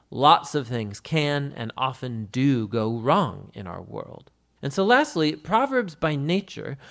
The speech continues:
focus on the general rule, but not the exceptions, which are many. And the wisdom books actually aren't ignorant of that.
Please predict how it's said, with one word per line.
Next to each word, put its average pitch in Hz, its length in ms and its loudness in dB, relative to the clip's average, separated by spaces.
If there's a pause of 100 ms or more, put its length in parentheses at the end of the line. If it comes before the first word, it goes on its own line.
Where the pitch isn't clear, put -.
(120)
focus 190 460 2
on 156 160 2
the 127 80 -2
general 139 640 2
rule, 120 640 2
but - 180 -4
not 110 500 -2
the 117 120 -8
exceptions, - 800 -10
which 120 180 -6
are 107 100 -4
many. 90 560 -10 (240)
And 147 100 4
the 165 60 8
wisdom 277 320 4
books 139 280 2
actually 175 360 -2
aren't 170 320 -2
ignorant 139 460 -4 (120)
of 131 280 -4
that. - 340 -10